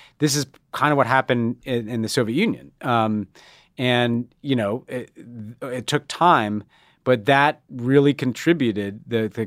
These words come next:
kind of outrage, not just from kind of the dissident community, but from, like, ordinary Russians tied to the military over the Afghan war, contributed to, you know, the change in leadership in, uh, under Gorbachev and perestroika.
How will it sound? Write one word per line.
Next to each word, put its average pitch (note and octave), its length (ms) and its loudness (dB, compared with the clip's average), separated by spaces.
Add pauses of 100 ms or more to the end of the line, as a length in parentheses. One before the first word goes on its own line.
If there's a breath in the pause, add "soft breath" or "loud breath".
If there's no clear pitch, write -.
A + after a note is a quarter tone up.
kind B2 180 0
of F#2+ 200 -6 (100)
outrage, B2+ 600 0
not C3 180 0
just - 180 -6
from B2 120 -6
kind A#2 160 -2
of G2 100 -6
the G#2 220 -4 (400 soft breath)
dissident D3 380 2
community, A2 300 0
but G#2+ 200 -4
from, A2 200 0
like, A2 240 -2
ordinary B2 360 0
Russians A#2 400 -2
tied A2+ 260 -2
to G2+ 60 -14
the A2+ 40 -4
military C3+ 520 2
over A#2 180 -2
the G#2 160 -6
Afghan A#2+ 420 -2
war, G#2 320 -4 (380 soft breath)
contributed D#3 680 4
to, D3 80 6 (340)
you D3 160 2
know, B2+ 160 0
the B2+ 180 0
change B2+ 320 -2
in A#2+ 80 -2
leadership A#2 480 -2 (160)
in, A#2 260 -10
uh, G#2+ 280 -6
under A2+ 180 -4
Gorbachev B2 640 2
and G#2 200 -6 (300 soft breath)
perestroika. A2+ 640 2